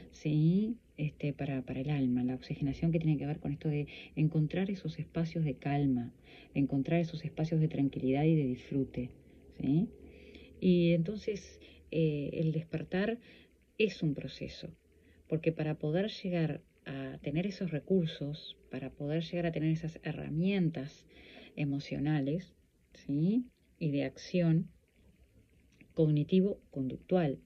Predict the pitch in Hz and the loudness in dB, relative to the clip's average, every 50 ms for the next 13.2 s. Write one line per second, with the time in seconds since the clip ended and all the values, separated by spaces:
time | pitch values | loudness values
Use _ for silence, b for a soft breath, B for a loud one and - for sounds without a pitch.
0 | _ - 131 131 135 147 147 143 143 - - 156 151 143 139 - - 160 160 - | _ -8 -6 -4 -2 0 -2 -2 -4 -4 -4 -2 -2 -2 -2 -4 -6 -6 -6 -4
1 | 143 143 147 147 - 139 131 - - - - 143 156 170 165 160 160 - 123 - | -2 0 0 0 -2 -4 -4 -6 -8 -8 -4 0 2 2 2 2 0 -4 -10 -12
2 | - 143 131 131 139 143 - - 147 143 156 151 147 151 160 185 190 175 156 135 | -10 -8 -8 -6 -8 -6 -6 -6 -2 0 0 2 2 4 4 4 4 4 4 2
3 | 131 - - 160 - 143 - 165 160 165 170 165 160 165 160 - 143 143 147 - | 0 -4 -8 -10 -10 -6 -2 0 0 2 2 2 0 -2 -2 -2 -4 -4 -2 -2
4 | 180 175 - 165 165 165 - - 214 208 185 160 151 139 131 131 123 - 139 139 | -2 -2 0 -2 -4 -4 -2 2 4 6 6 6 6 4 2 -2 -4 -4 -4 -4
5 | 131 - - 151 143 143 139 B B B B B B B - - 156 139 139 135 | -4 -2 0 2 2 2 0 B B B B B B B -2 0 2 2 2 0
6 | - 139 139 143 156 151 147 135 135 156 - B B B B B B B B B | -2 -4 -2 0 0 0 0 0 -2 -4 -8 B B B B B B B B B
7 | - 156 - - 180 165 - - 175 - - - 170 165 170 180 196 202 B B | -10 -6 0 2 2 2 2 -2 -6 -6 -4 0 2 4 4 4 4 2 B B
8 | B B B B B - 165 160 - - 175 170 165 147 135 139 - - - 160 | B B B B B -10 -10 -8 -2 0 2 4 4 2 2 -2 -6 -10 -8 -2
9 | 147 147 147 147 143 - 156 151 147 139 135 131 B B B B B B - - | 0 2 2 2 0 0 -2 -2 -2 -2 -2 -4 B B B B B B -10 -8
10 | 151 135 147 143 139 135 131 127 127 123 127 131 - 143 - - - _ - B | -2 0 0 2 2 0 0 0 -2 -2 -4 -6 -8 -10 -12 -16 -20 _ -20 B
11 | B B B B B _ - 147 143 147 147 151 - 160 165 160 160 160 160 160 | B B B B B _ -2 0 2 2 2 2 2 4 6 6 6 6 4 2
12 | 151 135 131 123 131 131 120 127 123 - - 180 175 165 160 160 - - - 143 | 2 2 2 2 0 0 -2 -2 -4 0 4 6 6 6 6 4 0 -4 -6 -6
13 | 170 - - | -6 -6 -10